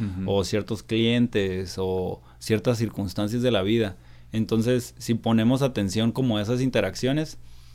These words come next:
Speaker 2: como que el universo nos quiere equilibrar, o si somos muy pasivos, también nos va a llegar
Speaker 1: <laughs>
Speaker 2: alguien que sea como, "Hey, pues, métele más".
Speaker 1: Métele más.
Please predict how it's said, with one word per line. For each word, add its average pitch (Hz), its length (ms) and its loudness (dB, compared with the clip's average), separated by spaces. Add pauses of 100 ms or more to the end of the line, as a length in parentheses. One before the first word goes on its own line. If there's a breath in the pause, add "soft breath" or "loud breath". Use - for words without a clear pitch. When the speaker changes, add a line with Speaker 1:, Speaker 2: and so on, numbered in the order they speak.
(340 soft breath)
Speaker 2:
como 104 200 -2
que 107 100 -2
el 104 80 2
universo 98 380 0
nos 113 140 0
quiere 110 200 0
equilibrar, 104 460 0
o 98 60 2
si 98 140 -4
somos 117 240 4
muy 127 160 4
pasivos, 123 580 4
también 98 360 -4
nos 104 200 -4
va 101 80 0
a 104 40 0
llegar 107 220 4
Speaker 1:
<laughs> - 20 2
Speaker 2:
alguien 110 180 0
que 98 160 -6
sea 95 200 -8
como, 98 280 -6
"Hey, 120 160 2
pues, 90 240 -4
métele 98 400 0
más". 113 380 4
Speaker 1:
Métele 101 140 -6
más. - 120 -12